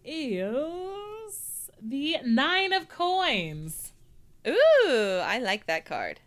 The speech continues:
Speaker 1: I love the Nine of Coins, always.
Speaker 2: I do too.
Speaker 1: It's so, like, fun and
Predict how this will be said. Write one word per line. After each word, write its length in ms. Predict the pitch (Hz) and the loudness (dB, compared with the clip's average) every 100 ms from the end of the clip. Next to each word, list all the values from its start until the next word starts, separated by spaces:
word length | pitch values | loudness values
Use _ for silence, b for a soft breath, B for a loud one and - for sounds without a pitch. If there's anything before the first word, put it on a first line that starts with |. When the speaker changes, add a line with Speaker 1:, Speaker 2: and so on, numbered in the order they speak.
| _ - | _ -2
Speaker 1:
I 120 | 285 | 0
love 320 | 269 208 170 | 2 2 2
the 80 | 170 | -2
Nine 200 | 147 123 | -4 -8
of 120 | 135 | -14
Coins, 480 | - 131 110 90 - - | -14 -16 -16 -14 -14 -8
always. 420 | 170 160 139 98 | -4 -4 -6 -8
Speaker 2:
I 80 | 160 | -6
do 140 | 156 - | -6 -8
too. 160 | - | -8
Speaker 1:
It's 200 | 180 170 | -8 -6
so, 260 | - 240 240 | 0 2 2
like, 280 | 220 180 - | 2 2 0
fun 600 | - 214 196 180 170 165 | -2 2 4 4 4 2
and 440 | 160 151 151 156 | 0 -2 -4 -6